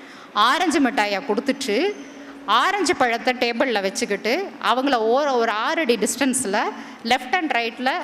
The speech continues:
மூணு அடி டிஸ்டன்ஸ்ல அவங்கள உட்கார வச்சு, அவங்க பேரண்ட்ஸ் ஆறு அடி டிஸ்டன்ஸ்ல உட்கார வச்சு கவுன்சிலிங் கொடுங்க,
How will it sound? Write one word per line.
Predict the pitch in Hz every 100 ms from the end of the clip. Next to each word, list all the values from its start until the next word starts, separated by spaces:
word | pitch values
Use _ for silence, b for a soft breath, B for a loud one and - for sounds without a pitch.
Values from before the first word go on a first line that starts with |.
| - - - - - - - - 233
மூணு | 311 294
அடி | 247
டிஸ்டன்ஸ்ல | 240 233 311 302 294
அவங்கள | 220 208 202
உட்கார | 226 269
வச்சு, | 214 - 349
அவங்க | 226 214 214
பேரண்ட்ஸ் | 208 254 269 247
ஆறு | 214 262
அடி | 254
டிஸ்டன்ஸ்ல | - - 277 277 294
உட்கார | 262 233 196
வச்சு | -
கவுன்சிலிங் | 202 208 233 240 196
கொடுங்க, | 175 175